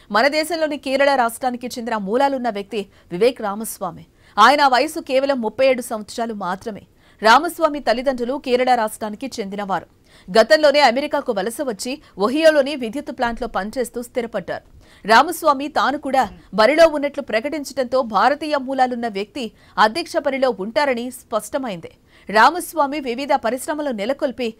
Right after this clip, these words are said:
అమెరికాలో ప్రముఖ పేరు సంపాదించారు. రాజకీయాల్లోకి రావాలన్న ఆకాంక్షతో రామస్వామి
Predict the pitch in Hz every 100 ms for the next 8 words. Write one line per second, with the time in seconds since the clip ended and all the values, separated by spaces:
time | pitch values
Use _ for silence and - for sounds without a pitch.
0 | _ - 196 311 330 302 262 285 269 240
1 | 277 277 254 262 294 302 269 247 214 185
2 | - - - _ _ 180 208 262 330 320
3 | 302 277 277 240 190 240 302 294 269 254
4 | 262 277 254 247 247 208 _ - 185 220
5 | 320 - 302 277